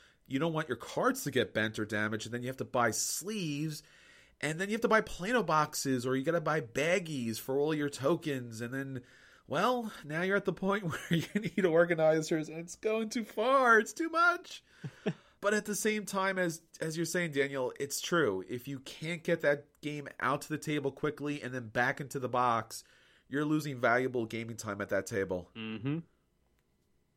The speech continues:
Speaker 2: All right, well, uh, my acquisition disorder this week is a game called Galaxy Command. It's on Kickstarter right now from Worthing-, Worthington Publishing. It's a one to four player, thirty minute, very quick, sort of card-driven space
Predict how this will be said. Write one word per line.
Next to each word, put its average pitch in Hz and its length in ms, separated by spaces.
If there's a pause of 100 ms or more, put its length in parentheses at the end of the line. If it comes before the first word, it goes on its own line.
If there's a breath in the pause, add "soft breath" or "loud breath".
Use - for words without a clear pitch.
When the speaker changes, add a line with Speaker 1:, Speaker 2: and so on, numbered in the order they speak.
(720 loud breath)
Speaker 2:
All 190 80
right, 165 120
well, 160 440
uh, 151 280
my 202 200
acquisition 180 380
disorder 143 340
this 139 180
week 131 240
is 123 260
a 123 100
game 131 220
called 135 300
Galaxy 143 460
Command. 123 400
It's 127 100
on 135 140
Kickstarter 131 480
right 139 180
now 123 320
from 127 180
Worthing-, 127 640
Worthington 165 720
Publishing. 127 760
It's 139 320
a 139 220
one 147 300
to 170 100
four 160 340
player, 143 720 (160)
thirty 165 320
minute, 147 540
very 139 440
quick, 131 600 (260)
sort 131 220
of 120 100
card-driven 147 920
space 156 600